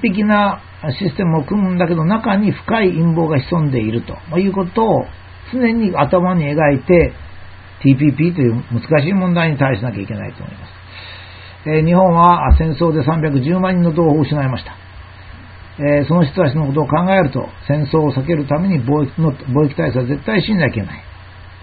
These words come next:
ええ。えー、まあ、ここでももう一回言いますが、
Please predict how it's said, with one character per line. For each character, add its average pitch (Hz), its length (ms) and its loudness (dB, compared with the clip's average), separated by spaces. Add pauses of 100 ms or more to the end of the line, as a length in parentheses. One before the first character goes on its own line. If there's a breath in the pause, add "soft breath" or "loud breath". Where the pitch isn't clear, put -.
(720)
え 147 40 2
え。 - 1500 -6 (160)
え - 20 6
ー、 180 40 -2
ま 196 100 2
あ、 - 40 -2
こ - 120 -4
こ 240 60 4
で 247 80 4
も 196 80 2
も 156 80 4
う - 20 4
一 143 60 0
回 143 160 0
言 135 60 2
い 135 40 0
ま 131 80 -2
す - 160 -8
が、 120 240 0